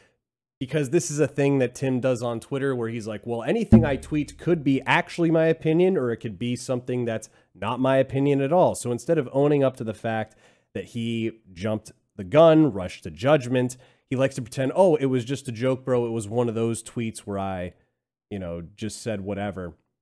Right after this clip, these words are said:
Kinda cowardly, in my opinion, for someone who has such a big platform, gets millions of views and all that stuff. And just because, why not? I'll highlight a little Twitter feud I had recently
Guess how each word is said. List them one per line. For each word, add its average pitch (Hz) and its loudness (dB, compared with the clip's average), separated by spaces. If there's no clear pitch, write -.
Kinda 139 0
cowardly, 110 -2
in 101 -4
my 98 -4
opinion, 95 -8
for - -12
someone 104 -8
who 101 -6
has 95 -8
such - -16
a 85 -14
big 85 -14
platform, 123 0
gets 90 -14
millions 104 -6
of 87 -12
views 95 -10
and 82 -10
all 78 -8
that 69 -18
stuff. - -20
And 185 6
just 233 8
because, 147 2
why 127 4
not? 123 4
I'll 143 2
highlight 156 8
a 123 4
little 147 6
Twitter 139 2
feud 135 0
I 117 0
had 117 -2
recently 120 -2